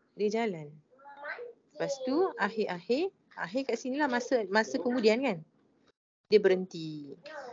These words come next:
Jadi kita tahu halaju kat sini kosong. Sini akan naiklah satu, dua, tiga, empat sampai seratus, dua ratus. Masa pun sama.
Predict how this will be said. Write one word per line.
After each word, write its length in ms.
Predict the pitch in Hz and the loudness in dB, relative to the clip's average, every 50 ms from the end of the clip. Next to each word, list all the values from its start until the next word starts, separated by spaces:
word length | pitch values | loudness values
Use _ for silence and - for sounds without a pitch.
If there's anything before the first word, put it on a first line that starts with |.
| - - - | -16 -18 -10
Jadi 320 | - - 175 180 247 254 262 | 0 2 4 4 4 2 2
kita 160 | - 277 - | 2 4 4
tahu 240 | 277 269 247 220 196 | 6 6 6 6 6
halaju 440 | 202 202 202 196 185 175 - 240 247 | 6 4 6 6 4 2 2 -2 0
kat 140 | - - - | 2 0 0
sini 320 | - - 190 180 190 214 240 | 0 -2 -4 -2 -2 -2 -2
kosong. 560 | - 202 208 - - 294 254 208 185 185 185 - _ | -2 -2 -4 -2 0 0 0 0 -2 -6 -10 -14 _
Sini 400 | - - 170 170 202 254 269 240 | -10 -6 -4 -2 0 0 0 -2
akan 240 | - - 254 262 | -2 -2 -2 -2
naiklah 240 | 240 - 208 247 220 | -2 -2 -2 -2 -4
satu, 400 | - - 156 - - - 160 160 | -2 -4 -6 -6 -6 -6 -6 -6
dua, 240 | 160 160 160 165 165 | -4 -2 -2 -2 -2
tiga, 320 | 160 - 160 160 165 165 | -2 -4 -10 -6 -2 -2
empat 240 | 165 170 175 165 165 | -2 0 -2 -2 0
sampai 180 | 170 165 - 165 160 | -2 0 0 -2 0
seratus, 240 | 170 165 160 - 165 | 0 -2 0 0 0
dua 160 | 170 165 180 | 0 0 0
ratus. 240 | - 233 202 - - - - - - - - - - | 0 -2 -4 -4 -8 -10 -12 -10 -12 -14 -14 -4 0
Masa 400 | 170 165 - - - - 233 190 | 0 0 0 2 2 4 4 4
pun 140 | 185 214 240 | 6 6 4
sama. 340 | 233 269 269 285 302 277 | 4 4 2 0 0 -2